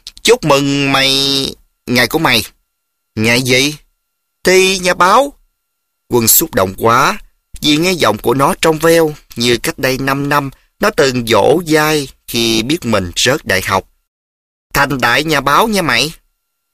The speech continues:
Nhớ ra điều đó, Quân cười cái hì và hỏi thằng bạn đủ thứ cái chuyện trên đời. Tuy nhiên tránh xa những câu hỏi đại loại như "Lúc này công việc sao rồi?", nói chuyện vợ, chuyện con, chuyện lớp ngày xưa.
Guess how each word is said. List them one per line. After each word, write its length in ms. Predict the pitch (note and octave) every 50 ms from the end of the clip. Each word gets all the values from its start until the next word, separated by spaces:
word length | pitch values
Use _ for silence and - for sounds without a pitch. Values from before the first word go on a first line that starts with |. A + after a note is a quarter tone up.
| _ _ - - -
Nhớ 300 | A#2 A#2 A#2 A2+ A#2+ C#3
ra 180 | D3+ - C3+ B2
điều 180 | A2+ F#2+ F#2
đó, 300 | F#2 F#2+ F#2+ G#2 B2 E3 F3 - _ _ _ _ _
Quân 180 | - F#3+ F#3+ F#3 -
cười 360 | - C3+ B2+ B2 A#2 A#2 A#2+
cái 200 | - - E3 F#3+ E3+ -
hì 300 | C#3 A#2 A2 G2+ F#2+ F#2 - _ _ _ _
và 160 | G#2+ A#2 A2
hỏi 260 | G2 G2 F#2 F#2+ G#2 -
thằng 260 | - A#2+ G#2 F#2 F#2+
bạn 280 | F#2+ F#2+ F#2 F#2+ G#2 G2+
đủ 220 | F#2+ F#2 F2+ G#2 -
thứ 100 | - C#3
cái 140 | - F3+
chuyện 280 | E3 - G#2+ G2 F#2 F#2
trên 220 | - C#3+ C3+ B2
đời. 280 | G#2+ G#2 G2+ F#2+ F#2 F2+ - _ _ _ _ _ _ _ _ _ _
Tuy 120 | - C3+ B2+
nhiên 260 | A#2 B2 B2 A#2+ A2+ -
tránh 200 | B2+ B2 D#3 F#3
xa 260 | F3+ - C#3+ C3+ C3+
những 200 | C3 B2 A2 A#2
câu 140 | - C#3 C3+
hỏi 260 | B2+ A#2 G2 G2+ A#2
đại 220 | C3 A#2+ G2+ F#2+ G2
loại 260 | G2+ F#2+ F#2 F#2+ G2+ A#2+
như 360 | B2 B2 B2 B2 A#2+ A#2+ A#2 - _ _ _ _ _
"Lúc 180 | - A#3 A3+
này 120 | F#3+ D#3+ C3
công 180 | - E3+ E3 -
việc 160 | - A2+ G#2
sao 240 | - - - F3 F3
rồi?", 340 | D#3 - A2+ G#2 G2+ F#2+ F2+ - _ _ _ _ _ _ _
nói 240 | - A#2 A#2 B2+ D#3
chuyện 320 | D#3+ - A2 G2 F#2+ G2+ G2+ F#2
vợ, 280 | G2+ G2+ F#2 F2+ F#2+ G#2 -
chuyện 200 | - G#2+ G2+ G#2 - -
con, 300 | D3 C#3+ D3 D3+ D3 C#3+
chuyện 260 | - - G2+ F#2 A2+
lớp 240 | B2+ D#3+ - - -
ngày 120 | - F#2+
xưa. 340 | - - - C#3+ D3 D3